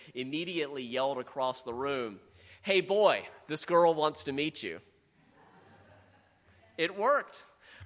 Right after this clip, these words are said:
Uh, the bold matchmaking was effective, and after dating for a year, Hendry and Gwendolyn were married. Their son was born another year later in nineteen forty, and a few years later, they had a daughter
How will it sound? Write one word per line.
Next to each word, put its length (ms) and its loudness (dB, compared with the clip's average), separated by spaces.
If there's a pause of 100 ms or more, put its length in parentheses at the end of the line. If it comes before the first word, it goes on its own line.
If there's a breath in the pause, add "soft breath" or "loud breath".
Uh, 240 0
the 100 -6
bold 540 2
matchmaking 800 -2
was 140 -8
effective, 680 -4
and 80 -6
after 260 -6
dating 420 -6
for 200 -8
a 60 -6
year, 480 -6
Hendry 580 -10
and 300 -10
Gwendolyn 640 -14
were 360 -10
married. 420 -8 (500 loud breath)
Their 100 -4
son 300 0
was 120 -8
born 320 -4
another 240 -4
year 300 -6
later 380 -4
in 140 -10
nineteen 440 -8
forty, 540 -8
and 100 -10
a 40 -16
few 200 -18
years 340 -14
later, 440 -10
they 140 -12
had 200 -14
a 60 -12
daughter 440 -12